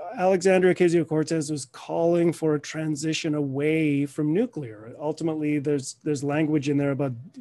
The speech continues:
about decommissioning all nuclear plants as soon as possible, right? Now, Biden is not quite so bad on this. Um, you know, he does, his plan does call for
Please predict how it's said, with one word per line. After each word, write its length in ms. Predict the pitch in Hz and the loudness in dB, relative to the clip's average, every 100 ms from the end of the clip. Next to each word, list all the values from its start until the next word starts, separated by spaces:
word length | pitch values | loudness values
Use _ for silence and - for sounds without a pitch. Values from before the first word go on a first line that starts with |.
| 190 | -10
about 300 | 139 131 117 | -8 -8 -4
decommissioning 840 | 170 170 165 190 208 202 160 147 | -4 -2 -2 0 0 0 2 0
all 260 | 151 151 147 | 0 2 2
nuclear 480 | 175 247 180 135 120 | 2 2 0 0 -6
plants 420 | - 113 110 - | -10 -12 -12 -12
as 80 | - | -6
soon 180 | 147 | -4
as 100 | 139 | -4
possible, 640 | - 190 196 - 117 101 _ | -4 -4 -4 -4 -10 -12 _
right? 200 | 131 139 - _ _ - | -8 -8 -10 _ _ -2
Now, 180 | 170 | 0
Biden 460 | 156 185 269 269 214 | 2 4 4 6 4
is 140 | 170 | 4
not 380 | 165 190 196 185 _ _ _ | 4 4 4 2 _ _ _
quite 340 | - 190 190 196 | -8 -2 0 -2
so 260 | - 160 | -4 -4
bad 560 | 139 147 175 175 147 139 - | -2 0 2 2 0 -4 -10
on 280 | 139 131 120 | -8 -8 -8
this. 480 | 113 - - - - _ _ - | -12 -14 -14 -14 -18 _ _ -8
Um, 380 | 139 139 139 151 - | -4 -2 -2 -4 -6
you 100 | 151 | -6
know, 100 | 135 | -6
he 160 | 147 | -4
does, 360 | 165 175 180 156 | 2 4 4 4
his 160 | 160 - | -2 -2
plan 320 | 180 185 170 | 0 2 4
does 220 | 170 160 | 2 0
call 340 | - 160 165 | -2 0 2
for 520 | 160 156 151 147 139 | 0 -2 0 0 -2